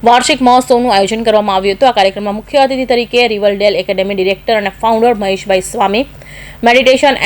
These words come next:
એન્ડ વેલનેસ એક્સપર્ટ સંદીપભાઈ ડોભરિયા, પર્સનલ કાઉન્સિલર ભાર્ગવભાઈ મિયાત્રા,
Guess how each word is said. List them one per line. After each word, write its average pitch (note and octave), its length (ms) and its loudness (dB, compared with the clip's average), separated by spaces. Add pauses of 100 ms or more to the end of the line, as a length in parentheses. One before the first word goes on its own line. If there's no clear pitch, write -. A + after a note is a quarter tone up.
(100)
એન્ડ A#3+ 120 0
વેલનેસ A3 320 2 (240)
એક્સપર્ટ G#3 440 0
સંદીપભાઈ G#3 480 -2
ડોભરિયા, G#3 560 2
પર્સનલ B3 340 -2
કાઉન્સિલર G#3+ 460 0
ભાર્ગવભાઈ G3 540 0
મિયાત્રા, G3 500 -2